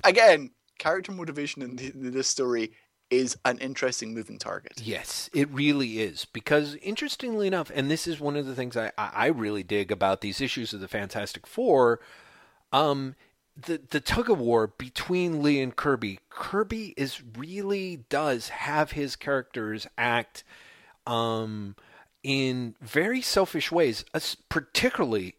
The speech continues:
Speaker 2: in this arc. And yet,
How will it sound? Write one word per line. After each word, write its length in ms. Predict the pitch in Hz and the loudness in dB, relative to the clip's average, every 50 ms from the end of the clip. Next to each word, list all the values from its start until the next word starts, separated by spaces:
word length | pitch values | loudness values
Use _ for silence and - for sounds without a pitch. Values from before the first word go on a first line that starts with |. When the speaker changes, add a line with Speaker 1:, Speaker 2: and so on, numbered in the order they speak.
| _ _ - | _ _ -2
Speaker 2:
in 220 | 131 147 180 185 | 0 0 0 2
this 240 | 160 156 151 - - | 2 0 0 0 0
arc. 480 | - 135 135 113 - - - - - - - - - - - _ _ - | 2 2 2 2 0 -4 -14 -16 -18 -18 -18 -20 -20 -20 -20 _ _ -2
And 480 | 135 135 147 147 156 151 151 139 - - _ _ _ | 0 2 2 2 2 0 -2 -6 -10 -16 _ _ _
yet, 720 | - 113 107 113 127 147 143 107 - - - - - - - | -18 -14 -8 0 4 4 4 4 2 -2 -10 -14 -14 -14 -14